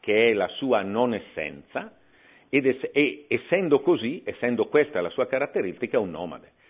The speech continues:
È un nomade che gira, non, non ha nessuna meta, non ha nessun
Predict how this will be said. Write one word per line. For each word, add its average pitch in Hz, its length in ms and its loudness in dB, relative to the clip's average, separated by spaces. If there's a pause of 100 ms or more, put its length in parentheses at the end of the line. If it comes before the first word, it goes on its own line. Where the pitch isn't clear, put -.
(120)
È 98 60 -8
un 110 140 2
nomade 139 340 0
che 110 200 -4
gira, 123 520 0
non, 95 400 -4
non 104 220 -4
ha 98 80 -2
nessuna 95 420 -8
meta, 95 380 -6
non 98 160 -6
ha 87 100 -6
nessun 87 720 -10